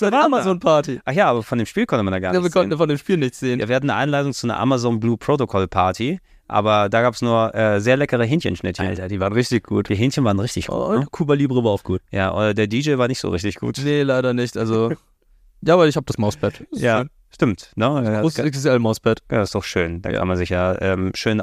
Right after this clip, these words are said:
Speaker 1: mit der Maus darauf
Speaker 2: Ja.
Speaker 1: ausbreiten.
Speaker 2: Ja, okay, ich glaub, Bandai Namco haben wir damit
Speaker 1: Ja,
Speaker 2: dann
Speaker 1: hast,
Speaker 2: auch
Speaker 1: hast du
Speaker 2: alles,
Speaker 1: sonst,
Speaker 2: ne?
Speaker 1: ja, äh, andere Sachen, die so Park Beyond habe ich mir jetzt nicht da
Speaker 2: Park Beyond hab ich mir, hab ich auch nicht angeschaut.
Speaker 1: angeschaut. Ähm, hast du was Exklusives, was du gerne nochmal raushauen willst? Ich hätte vielleicht ein, zwei andere Sachen, wir wollen das nicht zu lang werden lassen.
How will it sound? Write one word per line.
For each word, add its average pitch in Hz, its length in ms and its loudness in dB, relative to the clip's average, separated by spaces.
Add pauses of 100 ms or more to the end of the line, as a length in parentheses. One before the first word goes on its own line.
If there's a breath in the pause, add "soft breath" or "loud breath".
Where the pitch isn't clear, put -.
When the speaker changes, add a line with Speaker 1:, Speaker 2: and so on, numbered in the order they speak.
Speaker 1:
mit 101 140 -2
der 135 80 -2
Maus 95 260 -2
darauf 87 240 -2
Speaker 2:
Ja. - 60 -2
Speaker 1:
ausbreiten. 92 460 -4
Speaker 2:
Ja, 123 120 -4
okay, 131 220 -2
ich 113 100 -2
glaub, - 200 -4
Bandai 156 260 0
Namco 180 380 0
haben 214 140 2
wir 170 60 0
damit 110 200 0
Speaker 1:
Ja, 107 80 0
Speaker 2:
dann 104 100 0
Speaker 1:
hast, - 240 -6
Speaker 2:
auch 110 60 -2
Speaker 1:
hast 131 180 -2
du 156 60 -4
Speaker 2:
alles, 117 60 -2
Speaker 1:
sonst, 139 220 -2
Speaker 2:
ne? 123 80 -2
Speaker 1:
ja, 120 260 2
äh, 98 320 -2
andere 120 260 0
Sachen, 120 640 0
die 101 80 -2
so 95 120 0
Park 101 260 0
Beyond 92 320 0
habe 90 80 0
ich 85 100 -6
mir 90 80 0
jetzt 87 200 -2
nicht 90 180 -2
da 92 140 0
Speaker 2:
Park 95 140 -4
Beyond 101 220 2
hab 104 80 0
ich 98 40 0
mir, 98 80 2
hab 101 280 -2
ich 101 60 2
auch 101 80 2
nicht 98 120 -2
angeschaut. 101 320 0
Speaker 1:
angeschaut. 95 680 0
Ähm, 104 320 0
hast 117 180 -4
du 143 60 0
was 135 160 2
Exklusives, 113 880 0
was 90 180 -2
du 98 100 -2
gerne 92 220 0
nochmal 92 220 0
raushauen 95 340 0
willst? 95 160 -2
Ich - 40 -12
hätte 110 140 0
vielleicht 104 240 0
ein, 104 180 0
zwei 95 140 -2
andere 123 200 2
Sachen, 113 240 0
wir 98 120 0
wollen 101 180 0
das 98 140 -2
nicht 90 160 -6
zu 120 240 -2
lang 92 240 0
werden 90 280 0
lassen. 87 380 0